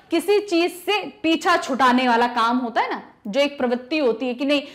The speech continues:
हम नहीं करेंगे, ये हमारे डिपार्टमेंट का काम नहीं है, हम नहीं करेंगे। तो वो चीज उन्होंने बताया निवृत्त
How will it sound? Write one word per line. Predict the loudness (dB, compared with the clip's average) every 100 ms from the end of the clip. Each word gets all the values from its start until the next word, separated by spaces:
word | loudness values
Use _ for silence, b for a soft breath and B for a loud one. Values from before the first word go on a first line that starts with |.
| B -4
हम | 0
नहीं | 2 2
करेंगे, | 2 2 0
ये |
हमारे | 0 0 2 2
डिपार्टमेंट | 0 0 -2 -2
का | -4
काम | -2 0 0
नहीं | 0
है, | -2
हम | 0
नहीं | 0 0
करेंगे। | -4 -8 -10 -14 B B -4
तो |
वो | 0 2
चीज | 2 2
उन्होंने | 2 0
बताया | 0
निवृत्त | 2 2 2 0 -2